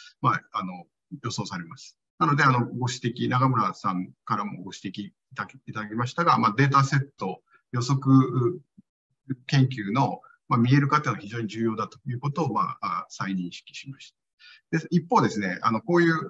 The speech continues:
えー、日本の場合、日本の研究の場合ですね、あの、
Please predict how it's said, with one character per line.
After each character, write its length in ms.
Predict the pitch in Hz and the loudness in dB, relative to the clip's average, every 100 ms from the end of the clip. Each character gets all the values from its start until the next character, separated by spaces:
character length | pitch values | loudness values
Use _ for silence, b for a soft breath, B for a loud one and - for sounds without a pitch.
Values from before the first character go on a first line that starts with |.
| - - | -12 -6
え 40 | |
ー、 760 | 117 104 - _ _ _ _ 165 | -4 -4 -10 _ _ _ _ 2
日 80 | 180 | 2
本 140 | 208 | 2
の 120 | 214 | 0
場 160 | 208 180 | 4 4
合、 60 | |
日 320 | 131 131 101 - - 156 | 4 0 -2 -6 -6 2
本 100 | 180 | 2
の 60 | 190 | 4
研 180 | 185 190 | 4 4
究 180 | 196 190 | 4 2
の 120 | 185 | 4
場 100 | 165 | 2
合 140 | - | 2
で 80 | - | -6
す 100 | - | -12
ね、 80 | 101 | -8
あ 120 | 95 | -8
の、 180 | 95 | -8